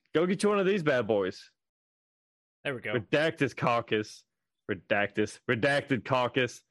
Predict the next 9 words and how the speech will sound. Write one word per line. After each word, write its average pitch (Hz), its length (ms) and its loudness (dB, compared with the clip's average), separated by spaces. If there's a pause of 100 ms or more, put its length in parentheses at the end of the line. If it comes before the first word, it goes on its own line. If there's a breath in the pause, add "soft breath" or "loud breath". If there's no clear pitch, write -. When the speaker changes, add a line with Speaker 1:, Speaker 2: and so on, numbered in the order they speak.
(420)
Speaker 1:
Uh, 120 400 2 (1000)
because 117 680 0 (380)
nothing 127 540 0
says 123 340 0
"Moon's 123 460 -2
out, 123 280 0
goon's 117 320 -4
out" 107 260 0
like 107 200 -2